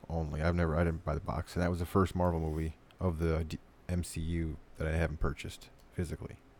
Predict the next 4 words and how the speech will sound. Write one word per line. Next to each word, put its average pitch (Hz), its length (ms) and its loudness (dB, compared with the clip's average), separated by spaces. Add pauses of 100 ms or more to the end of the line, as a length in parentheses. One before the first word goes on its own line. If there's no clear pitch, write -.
(480)
So, 123 340 10 (840)
whatever. 87 420 10 (600)
But, 113 320 12 (200)
um, 87 400 8